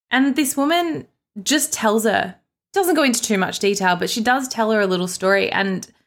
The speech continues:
I think for this woman just to tell her story to this doctor that she doesn't know,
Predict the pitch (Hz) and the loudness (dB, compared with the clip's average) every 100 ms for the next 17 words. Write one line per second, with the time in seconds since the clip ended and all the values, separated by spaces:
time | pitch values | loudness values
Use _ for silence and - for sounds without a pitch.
0 | _ _ - 226 285 302 - - _ - | _ _ -8 -6 0 0 0 -16 _ -4
1 | 254 240 233 220 233 262 233 - 214 190 | 0 0 2 2 4 4 2 0 0 0
2 | - - - - 202 214 202 196 180 175 | -2 -6 -8 0 2 2 0 -2 -2 0
3 | 180 175 165 185 - _ _ - 185 185 | 2 0 -2 -6 -10 _ _ -8 -4 -2
4 | 202 208 202 196 - - 185 175 185 185 | 0 -2 0 0 -2 -2 -2 0 -2 0
5 | 185 185 180 185 | 2 4 2 0